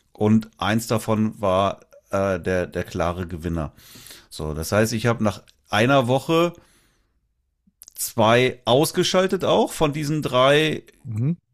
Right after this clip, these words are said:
Speaker 1: äh, Kampagnen und habe nur noch eine weiterlaufen lassen. So, jetzt kann ich auch noch mal direkt ein paar Daten hier sagen. Also meine Kampagne lief exakt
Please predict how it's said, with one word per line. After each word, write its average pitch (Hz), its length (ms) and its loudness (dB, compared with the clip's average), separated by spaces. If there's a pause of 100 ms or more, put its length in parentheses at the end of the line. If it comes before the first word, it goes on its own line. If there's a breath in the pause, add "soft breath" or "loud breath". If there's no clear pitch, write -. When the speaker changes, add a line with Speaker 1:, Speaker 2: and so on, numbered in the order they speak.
(320)
Speaker 1:
äh, 139 300 2
Kampagnen 151 840 0 (840 soft breath)
und 123 160 2
habe 135 140 2
nur 139 80 4
noch 131 180 2
eine 123 300 2
weiterlaufen 90 580 0
lassen. 67 380 -12 (840)
So, 80 260 -8
jetzt - 180 -10
kann 120 140 0
ich 139 100 2
auch 120 60 2
noch 123 100 4
mal 107 160 4
direkt 110 400 0
ein 123 80 -2
paar - 160 4
Daten 165 320 2
hier 147 180 2
sagen. 139 360 2 (260 loud breath)
Also 107 240 0
meine 117 200 4
Kampagne 120 420 2
lief 123 280 -2
exakt - 540 -6